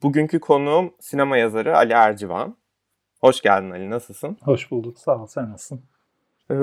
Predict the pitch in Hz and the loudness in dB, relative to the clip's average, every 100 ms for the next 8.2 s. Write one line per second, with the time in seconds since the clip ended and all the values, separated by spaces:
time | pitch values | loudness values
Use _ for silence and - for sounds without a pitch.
0 | 135 180 190 214 165 117 120 123 160 196 | 2 6 6 6 2 0 -2 -6 -6 -6
1 | - 139 156 143 120 110 131 147 _ 123 | -10 -8 -4 2 2 2 -6 -12 _ 4
2 | 131 127 131 123 131 - _ _ _ - | 6 4 0 2 0 -2 _ _ _ 6
3 | 127 127 - 117 110 - 113 120 117 113 | 6 6 0 -2 -2 -2 0 2 2 -2
4 | 104 113 110 104 104 - 127 175 - - | -6 -8 -4 -4 -4 -8 0 0 2 -6
5 | - - _ 123 131 135 127 120 123 117 | -8 -14 _ -2 2 4 4 4 4 4
6 | 120 127 117 120 139 131 110 107 110 110 | 2 2 2 2 2 0 -2 -4 -2 -4
7 | 104 - 113 113 113 113 107 107 104 104 | -4 -2 2 2 2 -2 -2 -4 -6 -8
8 | 104 | -8